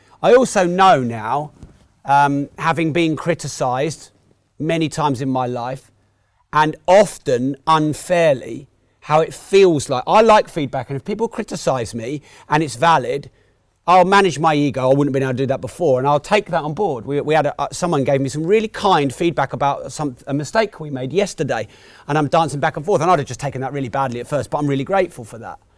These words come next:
But, you know, when you get criticised and you know it's defamation or it's totally untrue or it's hurtful or whatever, I just think, "Well, you're not perfect, and I'm not trying to be perfect myself."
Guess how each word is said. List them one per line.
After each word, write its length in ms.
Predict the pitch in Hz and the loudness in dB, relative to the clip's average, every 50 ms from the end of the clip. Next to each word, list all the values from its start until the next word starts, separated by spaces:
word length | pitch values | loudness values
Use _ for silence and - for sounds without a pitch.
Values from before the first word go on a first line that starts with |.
| _ _ _ _ _ _ _ _ _ _ _ _ _ | _ _ _ _ _ _ _ _ _ _ _ _ _
But, 280 | - 202 175 156 - - _ _ | 4 6 6 4 2 -4 _ _
you 100 | 185 190 | 0 2
know, 100 | 190 170 | 2 4
when 140 | 175 208 240 | 4 4 4
you 60 | 262 | 4
get 160 | - 247 233 - | 2 0 0 0
criticised 580 | - - 233 - 214 180 - 175 151 151 143 170 | -2 -4 -2 -2 -4 -2 0 0 0 2 0 0
and 120 | 165 156 | 0 0
you 80 | 156 156 | 0 0
know 320 | 165 180 190 196 170 131 | 0 2 4 4 4 4
it's 120 | 131 127 - | 2 0 -4
defamation 680 | - 160 143 - 143 151 160 180 165 - - - 117 | -6 -6 -4 -4 -2 0 2 2 0 0 -4 -8 -8
or 100 | 113 117 | -6 -8
it's 120 | 117 - - | -8 -8 -12
totally 560 | - - - - 175 160 - - 156 147 147 | -16 -6 -2 0 0 0 0 -2 -2 0 2
untrue 440 | 143 139 139 123 - - 160 156 135 | 2 2 0 -2 -4 -4 -4 -2 0
or 140 | 127 127 127 | 0 0 -2
it's 120 | 123 - | -2 -6
hurtful 540 | - - 170 170 165 160 - - - 120 117 | -6 -2 2 2 2 2 0 -4 -8 -8 -8
or 80 | 117 | -6
whatever, 540 | 110 120 120 135 139 123 - 117 95 95 131 - _ _ _ _ _ _ _ _ _ _ _ _ _ _ _ _ _ _ _ _ _ _ _ _ | -6 -4 -2 -2 -2 -2 -4 -8 -10 -10 -14 -18 _ _ _ _ _ _ _ _ _ _ _ _ _ _ _ _ _ _ _ _ _ _ _ _
I 80 | - - | -12 -10
just 140 | 190 196 - | -10 -4 -2
think, 120 | - 220 | 0 0
"Well, 80 | 208 208 | 2 4
you're 220 | 220 240 247 247 247 | 4 4 4 6 6
not 240 | 233 202 160 - | 6 6 4 4
perfect, 800 | - - 131 117 107 107 - - 113 139 165 - - - - - - - _ | 0 -4 -8 -6 -8 -8 -10 -8 -4 -4 -4 -4 -4 -8 -16 -20 -20 -16 _
and 120 | 151 160 165 | -6 -4 -2
I'm 120 | 165 175 | 0 0
not 160 | 180 170 - | 0 -2 -2
trying 160 | - 160 180 | -4 -4 -2
to 80 | 180 165 | -2 -2
be 100 | 147 175 | -2 -4
perfect 400 | - - 185 180 180 - 180 - | -4 0 0 0 0 0 -4 -6
myself." 720 | 165 160 156 - - 220 196 139 87 - - - - _ | -6 -8 -8 -6 -4 -2 -2 -2 -4 -6 -12 -20 -20 _